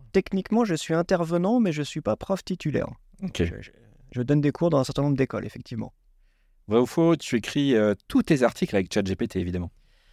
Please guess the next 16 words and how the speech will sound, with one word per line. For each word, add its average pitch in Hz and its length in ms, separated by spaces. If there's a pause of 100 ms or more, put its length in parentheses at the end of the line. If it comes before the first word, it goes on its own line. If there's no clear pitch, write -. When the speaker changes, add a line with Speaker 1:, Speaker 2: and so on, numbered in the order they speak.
(260)
Speaker 1:
C'est - 300
faux. 220 300 (120)
Euh, 156 240
je 151 140
mets 175 140
un 180 120
point 185 200
d'honneur 180 320
à 175 60
tout 220 220
écrire 202 300
moi-même, 180 500
euh, 151 120
même 165 220
si, 220 460
euh, 156 320